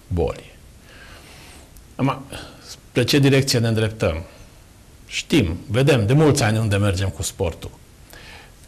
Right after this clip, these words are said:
Cred, în schimb, că cel puțin la nivel liceal, pentru că la gimnaziu nu avem probleme cu frecvența la ore,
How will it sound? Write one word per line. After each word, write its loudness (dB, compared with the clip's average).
Cred, 2
în 4
schimb, 0
că 2
cel 0
puțin 2
la 2
nivel 0
liceal, 0
pentru -2
că -2
la -2
gimnaziu -2
nu 0
avem -4
probleme -6
cu -8
frecvența -6
la -6
ore, -8